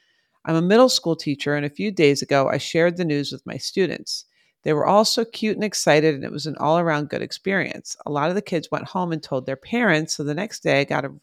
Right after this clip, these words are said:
lot of really sweet emails from families who are excited for me. But one of them really rubbed me the wrong way.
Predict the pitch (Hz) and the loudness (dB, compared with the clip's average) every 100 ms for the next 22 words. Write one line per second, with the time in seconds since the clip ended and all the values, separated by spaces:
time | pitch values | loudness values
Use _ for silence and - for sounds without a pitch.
0 | _ - 151 165 143 156 147 156 - 160 | _ -4 -2 0 -2 -2 -2 -2 -4 -6
1 | - - 147 143 135 151 170 165 151 131 | -8 -6 -4 -2 -4 -6 -10 -8 -4 -4
2 | 135 143 - 135 - - 196 170 151 131 | -6 -10 -8 -8 -8 -2 0 0 -4 -10
3 | - - _ _ _ _ _ - - 170 | -12 -16 _ _ _ _ _ -10 -4 0
4 | 202 190 202 180 165 160 143 135 135 135 | 2 2 0 0 0 0 0 -2 -4 -6
5 | 135 127 127 123 127 151 - | -4 -4 -2 0 2 2 0